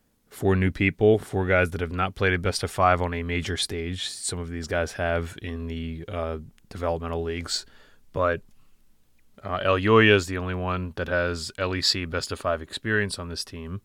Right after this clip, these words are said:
This is a really, really interesting handicap. Um, there's a couple of reasons why. So, stylistically, this is, this is kind of fire and ice, right? Um, I say fire and ice, like,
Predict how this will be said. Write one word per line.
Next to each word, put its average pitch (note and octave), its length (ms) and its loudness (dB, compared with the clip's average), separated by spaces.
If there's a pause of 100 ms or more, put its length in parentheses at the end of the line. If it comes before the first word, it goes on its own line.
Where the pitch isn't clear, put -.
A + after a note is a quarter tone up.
(180)
This - 120 -8
is D#3+ 100 4
a B2 80 10
really, G#2 280 6
really F#2+ 420 2
interesting F2+ 400 -6
handicap. E2 580 -6 (420)
Um, F2+ 300 -4
there's G#2 160 0
a A#2 40 0
couple C3+ 220 6
of A2 60 8
reasons F#2 340 4
why. D#2+ 480 -2 (320)
So, G#2+ 500 6 (440)
stylistically, C3+ 840 8
this G#2 200 2
is, F#2+ 400 -2
this - 180 -2
is G2+ 100 0
kind G#2+ 260 4
of F#2 180 2
fire G2 320 6
and F2+ 100 4
ice, F#2 460 0 (140)
right? F#2 260 -2 (180)
Um, F2 440 -6 (680)
I F#2+ 60 -2
say G#2 180 2
fire F#2 280 6
and F2 100 0
ice, F2 360 0
like, F2 200 -8